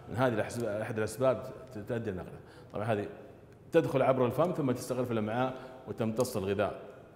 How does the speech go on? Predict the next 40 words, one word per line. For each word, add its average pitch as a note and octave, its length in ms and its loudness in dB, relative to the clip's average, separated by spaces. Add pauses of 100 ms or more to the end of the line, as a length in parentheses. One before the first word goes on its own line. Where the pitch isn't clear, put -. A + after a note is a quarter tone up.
(140)
تكون C3 320 0
طبعًا A#2 460 0 (280)
شرسة B2 400 2
بالنسبة A#2 260 -2
لأنه A2+ 200 0
فيها A#2+ 220 2
ذكر B2+ 300 2
وأنثى. A2 340 -2 (1300)
هذه G#2 120 0
تنتقل G2+ 400 -2
لجسم G#2 360 -4 (100)
الإنسان، A#2+ 460 -2 (440)
طبعًا G2 160 -4
تنتقل G2 320 -6
عبر F#2+ 160 -4
الفم B2 320 0
ثم G#2+ 180 0
تذهب G2+ 360 -2
إلى G2+ 100 0
إيش؟ G#2 120 -2
في - 60 -8
الأمعاء G2 460 -2 (280)
وتمتص G#2+ 400 -2
الغذاء G#2 320 2
والأمعاء. F2+ 260 0
طبعًا A2 240 -2
تكون A#2 480 -4 (220)
تصالح A#2 240 4
المواد G#2+ 400 2
الغذائية، G#2+ 480 2
تكون A2 260 -2
إيش؟ G#2+ 140 -2
هنا G#2 80 -4
كميات G#2+ 340 -2
كبيرة A2+ 260 -2
من G#2 60 0
المواد G#2+ 200 0
الغذاء G#2 220 2
المفيد G#2 300 0
المهضوم G2+ 480 0